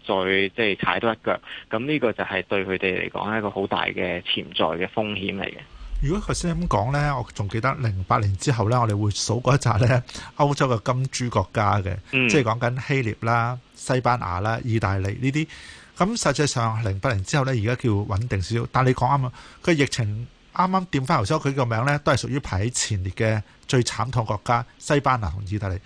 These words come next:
Speaker 2: 咁會唔會呢一個都係真係如你所講呢，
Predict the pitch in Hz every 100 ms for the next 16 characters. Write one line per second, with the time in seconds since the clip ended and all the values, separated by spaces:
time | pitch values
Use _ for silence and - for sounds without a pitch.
0 | - - - 208 240 135 107 139 180 185
1 | - 127 123 120 175 160 135 - 147 123
2 | 104 104 - 104 110 98 98 113 120 131
3 | 98 98 117 120